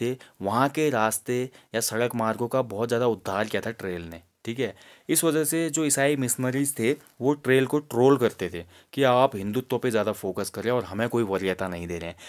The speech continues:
तो ईसाइयों ने घोर विरोध किया था इस कमिश्नर का, ठीक है। पॉइंट बन सकता है कि किस कमिश्नर का ईसाई, अ, धर्म के लोगों ने काफ़ी विरोध किया था, तो ये विलियम ट्रेल ही था, ठीक है।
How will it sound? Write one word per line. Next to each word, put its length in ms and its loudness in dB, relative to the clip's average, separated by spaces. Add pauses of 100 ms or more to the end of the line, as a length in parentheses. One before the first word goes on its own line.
(140)
तो 100 2
ईसाइयों 360 4
ने 120 0
घोर 260 0
विरोध 300 -2
किया 140 0
था 80 -2
इस 120 -2
कमिश्नर 400 -6
का, 160 -8
ठीक 160 -6
है। 140 -4 (280)
पॉइंट 240 2
बन 160 2
सकता 240 -2
है 60 0
कि 160 -4 (320)
किस 220 2
कमिश्नर 440 -2
का 320 2 (120)
ईसाई, 480 0 (280)
अ, 180 -4
धर्म 300 -4
के 100 -2
लोगों 220 -2
ने 100 -4
काफ़ी 280 -2
विरोध 340 -4
किया 140 -8
था, 80 -10
तो 120 -8
ये 80 0
विलियम 320 0
ट्रेल 240 -4
ही 80 -2
था, 160 -10 (380)
ठीक 100 -4
है। 120 0